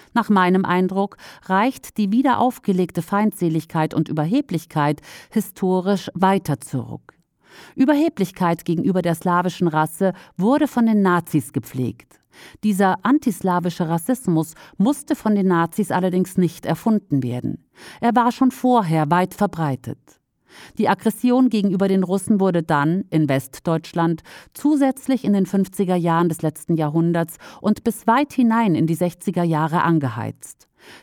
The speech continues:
Die Bundesrepublik gründete sich in ihrer Anfangsphase ideologisch erstaunlich weitgehend und tiefgehend auf der Aggression gegenüber den sogenannten Russen.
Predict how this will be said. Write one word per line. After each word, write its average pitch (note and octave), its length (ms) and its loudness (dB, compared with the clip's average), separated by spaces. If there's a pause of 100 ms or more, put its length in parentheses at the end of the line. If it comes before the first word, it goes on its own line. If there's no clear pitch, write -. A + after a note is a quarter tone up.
Die B3+ 60 0
Bundesrepublik A#3+ 920 0
gründete F#3+ 460 -2
sich F3+ 240 -2
in F3+ 100 -2
ihrer E3 220 -2
Anfangsphase F3 800 -2
ideologisch F#3 880 -2 (240)
erstaunlich B3+ 760 0
weitgehend F3 560 -2
und G3 200 -2
tiefgehend E3+ 680 0 (260)
auf - 220 0
der - 180 0
Aggression A#3 720 0
gegenüber G3 560 0
den F#3 140 0
sogenannten F3+ 600 0
Russen. - 480 -6